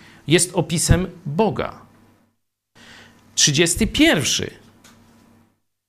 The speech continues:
może dotyczyć, tak jak powiedziałem, w Biblii mamy kilka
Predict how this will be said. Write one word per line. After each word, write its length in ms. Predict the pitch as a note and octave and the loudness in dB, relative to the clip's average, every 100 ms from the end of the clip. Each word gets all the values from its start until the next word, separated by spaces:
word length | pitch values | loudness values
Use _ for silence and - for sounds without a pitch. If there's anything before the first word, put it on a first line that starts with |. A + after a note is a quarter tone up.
| _ _ _ - | _ _ _ 0
może 600 | C3 F#3 G#3+ B2 F2+ D#2+ - _ _ _ _ - | 4 4 4 0 -4 -12 -20 _ _ _ _ -2
dotyczyć, 680 | B2 C3+ A2 - A2+ - - _ _ _ | -2 0 -4 -4 -10 -10 -18 _ _ _
tak 180 | F#2+ A#2 | -4 -4
jak 160 | A#2 | -4
powiedziałem, 480 | C#3 C3+ G#2+ E2+ D2+ - - - - _ - _ _ _ _ _ _ _ _ _ - | -4 -4 -4 -6 -8 -16 -20 -20 -20 _ -20 _ _ _ _ _ _ _ _ _ -20
w 140 | - - | -16 -2
Biblii 380 | D3+ G3 A3+ F3 | -2 0 -4 -2
mamy 380 | B2 A2+ C#3 D#3+ | 0 0 -2 -6
kilka 600 | - D3+ A#2+ B2 D#2 | -4 -2 -2 -2 -4